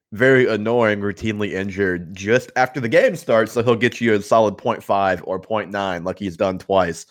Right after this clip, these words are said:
already this season. But this week is also a big week. We have Dalton versus Johnny in, in one of our leagues, a,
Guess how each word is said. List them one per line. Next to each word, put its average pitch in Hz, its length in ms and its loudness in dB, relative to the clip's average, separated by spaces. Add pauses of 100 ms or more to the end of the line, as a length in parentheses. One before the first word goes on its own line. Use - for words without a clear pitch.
(440)
already 101 380 4
this 92 320 -2
season. 101 400 0
But 110 160 4
this 143 160 4
week 185 160 4
is 147 120 4
also 139 340 4
a 110 80 2
big 113 260 2
week. 127 280 -2
We 117 120 -2
have 120 280 2
Dalton 127 380 4
versus 127 420 0
Johnny 104 600 0
in, 101 320 -2
in 107 160 -4
one 110 160 -2
of 120 120 0
our 113 140 4
leagues, 101 400 0
a, 101 180 2